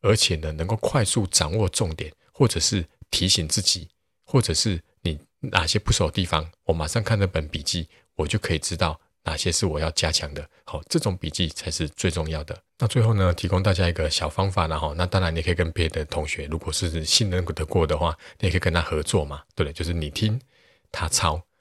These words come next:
对不对？然后呢，就是最后呢，你再去教他，他的笔记借你一印。OK，这样也是一个合作做笔记的方式。那感谢大家收听今天的节目啦。好，那如果呢，哈，你想跟老师做这个后续的讨论的话呢，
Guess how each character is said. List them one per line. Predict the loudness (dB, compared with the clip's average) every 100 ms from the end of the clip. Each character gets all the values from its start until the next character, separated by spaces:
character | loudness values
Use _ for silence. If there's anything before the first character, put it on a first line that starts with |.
| _
对 | -4
不 |
对？ | -2 -4 -6
然 | -4
后 | 0
呢， | 2 2 0 _ _
就 | -6
是 | -2 0
最 | 2
后 | 2 2
呢， | -2 -2
你 | -4
再 | -2 0
去 | 0
教 | 0 -2
他， | -2 -4 -6 _ -8
他 | -2
的 | -2
笔 | -2
记 | -2 0
借 | 0 0
你 | -2
一 | -4 -2
印。 | -4 -6 _ -4
OK， | 0 0 0
这 | -2
样 | -2
也 |
是 | -4 -4
一 |
个 | -4
合 | 0 0
作 | 2 0
做 | 0 -2 -2
笔 | -2
记 | -8 -6
的 | -4
方 | -2 -2
式。 | 0 -2 -4 _
那 | 0 2
感 | 0 -4
谢 | 0 0
大 | 0 0
家 | 0
收 | 0 0
听 | -2 -2
今 | -2 -2
天 |
的 | 0 0
节 | 0
目 | -2 0
啦。 | 0 -2 -4
好， | -6 -4
那 | -6
如 | -4 -4
果 | -2 -4
呢， | -2
哈， | -4 -4
你 | -4
想 | -4 -2
跟 | -2
老 | -4
师 | -4 -4
做 | -2 -2 -2
这 | -4
个 | -4
后 | 2 4
续 | 4
的 | 0 0
讨 | 0
论 | 0 0
的 | 0
话 | 0 0
呢， | 0